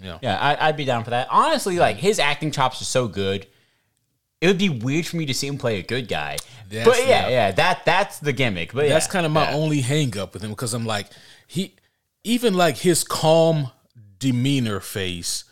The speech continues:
Speaker 1: is intimidating as hell, simply because of the roles that he's played before, and it's,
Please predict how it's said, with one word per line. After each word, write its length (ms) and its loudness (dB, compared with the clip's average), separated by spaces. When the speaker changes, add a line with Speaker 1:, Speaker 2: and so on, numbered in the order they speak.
Speaker 1:
is 360 -4
intimidating 800 0
as 140 -6
hell, 420 -4
simply 340 0
because 540 0
of 320 -2
the 160 -4
roles 400 2
that 160 0
he's 160 -2
played 320 -4
before, 300 -6
and 200 -2
it's, 160 -4